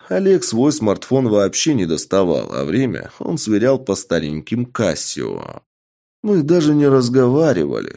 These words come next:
Отчасти это было своеобразной медитацией. У русских людей так не принято. Если двое сидят за столом, они обязаны говорить,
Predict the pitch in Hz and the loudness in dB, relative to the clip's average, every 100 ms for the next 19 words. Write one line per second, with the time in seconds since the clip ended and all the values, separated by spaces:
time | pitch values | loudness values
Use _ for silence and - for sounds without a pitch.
0 | - 87 73 - 110 131 127 - - 185 | -12 -10 -8 -4 -2 -2 -4 -10 -10 -10
1 | 185 165 139 151 151 139 123 117 110 107 | -4 -4 0 0 0 0 2 2 2 0
2 | 92 76 67 73 65 76 85 110 - 87 | 0 -2 -6 -10 -8 -6 -4 -4 -2 -2
3 | 69 - - 53 50 50 - - _ _ | -2 -8 -10 -10 -12 -14 -20 -20 _ _
4 | _ _ _ - 80 123 208 - 208 208 | _ _ _ -6 -2 0 -2 -2 -4 0
5 | 151 120 151 170 143 143 127 113 - 107 | 0 2 0 0 0 0 0 -2 0 0
6 | 156 127 - - - - 82 90 95 82 | 2 0 -4 -8 -16 -4 -2 -2 -2 -2
7 | 87 95 101 - 82 92 92 87 - 73 | 2 2 2 0 0 0 0 -2 -2 -2
8 | 69 78 113 104 90 85 80 78 90 101 | 0 0 0 0 0 0 0 0 0 0
9 | 101 95 95 90 87 135 92 | -2 -2 0 0 2 0 -2